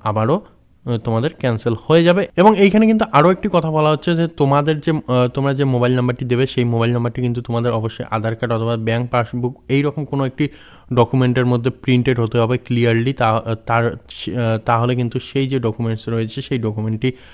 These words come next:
তোমাদের অনলাইনে আপলোড করতে হবে। আপলোড করলেই কিন্তু তোমাদের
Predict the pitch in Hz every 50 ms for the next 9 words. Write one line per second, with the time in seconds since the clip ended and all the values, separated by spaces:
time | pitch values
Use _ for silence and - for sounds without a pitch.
0 | - - - - 131 127 123 131 - - 123 117 117 120 123 127 123 - 117 117
1 | - - 131 135 - - - 131 123 - 143 120 120 135 151 - 117 117 - -
2 | 127 127 - - 127 120 117 120 120 120 120 117 135 131 135 123 113 110 113